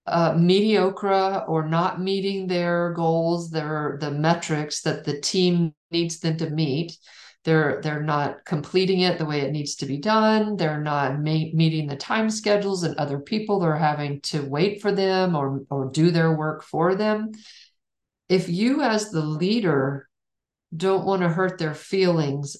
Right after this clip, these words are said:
and don't address the performance issue, it,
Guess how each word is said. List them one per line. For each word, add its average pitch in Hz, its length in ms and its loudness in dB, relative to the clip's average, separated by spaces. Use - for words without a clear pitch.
and 147 240 -4
don't 156 340 -2
address 151 600 -4
the 143 100 -4
performance 170 760 -2
issue, 285 560 0
it, - 240 -14